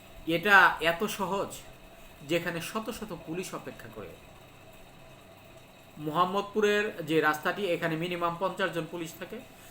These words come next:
ধানমন্ডির মাথায় পঞ্চাশ জন থাকে, যেটা আপনার রাপা প্লাজার কাছে। ঠিক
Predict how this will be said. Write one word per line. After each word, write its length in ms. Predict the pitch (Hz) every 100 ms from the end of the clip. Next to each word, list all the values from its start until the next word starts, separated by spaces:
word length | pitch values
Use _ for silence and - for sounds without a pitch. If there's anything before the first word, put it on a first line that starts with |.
| - -
ধানমন্ডির 540 | 135 156 170 185 180 165
মাথায় 340 | 160 160 170 165
পঞ্চাশ 360 | 175 196 185
জন 120 | 185 170
থাকে, 240 | 175 - 233 - - - - -
যেটা 260 | 143 147 139 127
আপনার 580 | 120 - 131 139 135 120 113 120 - - - - - 127
রাপা 320 | 143 147 151
প্লাজার 400 | - 143 135 143
কাছে। 320 | 147 - 208 - - - - - - - - -
ঠিক 240 | - 233